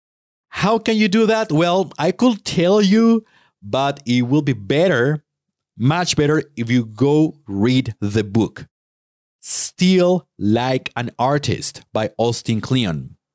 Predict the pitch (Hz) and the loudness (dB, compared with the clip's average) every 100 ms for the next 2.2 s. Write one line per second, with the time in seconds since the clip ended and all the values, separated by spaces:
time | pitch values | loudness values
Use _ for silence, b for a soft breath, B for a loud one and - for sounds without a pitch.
0 | b b b b b - 127 170 190 - | b b b b b -2 0 2 0 -2
1 | _ _ - - - 135 139 139 131 117 | _ _ -8 -6 -4 0 2 2 2 2
2 | 80 - | -2 -10